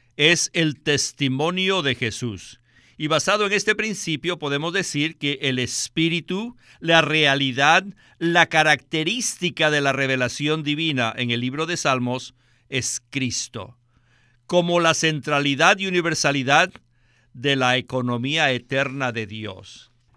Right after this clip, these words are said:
El único punto en particular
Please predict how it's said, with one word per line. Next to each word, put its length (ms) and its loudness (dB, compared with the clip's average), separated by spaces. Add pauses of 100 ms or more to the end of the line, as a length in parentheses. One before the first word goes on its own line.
(220)
El 200 -2
único 360 0
punto 560 -2
en 220 2
particular 920 0